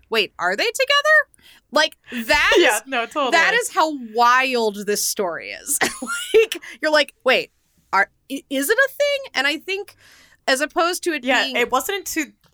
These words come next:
Speaker 2: until, like, the second movie where they, like, w-, were, like, after a couple scenes, you see them in bed together, you're like, "Oh, thank God." You know what
Speaker 1: Yeah,
Speaker 2: I mean?
Speaker 1: even
Speaker 2: We're
Speaker 1: then
Speaker 2: like,
Speaker 1: you're like, "Wait, are they a thing?"
Speaker 2: "Are they? Are
Speaker 1: Are
Speaker 2: they?
Speaker 1: they?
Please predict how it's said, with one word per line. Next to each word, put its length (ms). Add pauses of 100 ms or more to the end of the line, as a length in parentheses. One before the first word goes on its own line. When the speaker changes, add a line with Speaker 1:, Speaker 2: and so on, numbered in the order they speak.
(140)
Speaker 2:
until, 240
like, 240
the 60
second 640
movie 380
where 160
they, 140
like, 180
w-, 360 (160)
were, 280
like, 260 (320)
after 300
a 80
couple 360
scenes, 520
you 60
see 180
them 140
in 80
bed 200
together, 220
you're 80
like, 220
"Oh, 460
thank 240
God." 340 (180)
You 160
know 120
what 60
Speaker 1:
Yeah, 120
Speaker 2:
I 40 (100)
mean? 40
Speaker 1:
even 200
Speaker 2:
We're 160
Speaker 1:
then 160
Speaker 2:
like, 80
Speaker 1:
you're 160
like, 200 (140)
"Wait, 240 (100)
are 160
they 80
a 260
thing?" 480 (280)
Speaker 2:
"Are 180
they? 80 (260)
Are 180
Speaker 1:
Are 40
Speaker 2:
they? 60
Speaker 1:
they? 200